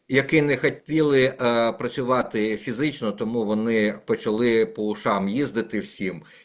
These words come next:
і писати, і критикувати одну іншому.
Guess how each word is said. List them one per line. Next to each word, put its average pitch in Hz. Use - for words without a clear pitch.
і 127
писати, 113
і 107
критикувати 104
одну 101
іншому. 78